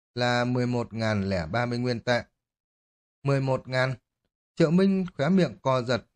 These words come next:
lần này là ít đi năm mươi ngàn rồi. "Chàng chủ, trước tiên có thể giải thích cho ta biết thuốc này là gì có được không? Chúng đáng giá tới một trăm năm mươi ngàn sao?" Triệu Minh run rẩy lên,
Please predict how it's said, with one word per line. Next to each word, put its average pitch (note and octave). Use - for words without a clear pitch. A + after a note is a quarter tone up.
lần C#3
này B2
là A2+
ít G3+
đi C3
năm B2+
mươi B2+
ngàn G2+
rồi. F#2+
"Chàng A#2+
chủ, G2
trước F3+
tiên C#3
có F3
thể B2+
giải F2+
thích G3+
cho D3+
ta A#2+
biết F#3+
thuốc A#2+
này A#2
là G#2+
gì A2+
có E3
được D#3+
không? C#3+
Chúng F3
đáng F3
giá C#3+
tới A3
một B2+
trăm C#3+
năm D3
mươi D3
ngàn A2+
sao?" C3+
Triệu D#3+
Minh C3
run C#3
rẩy A2
lên, B2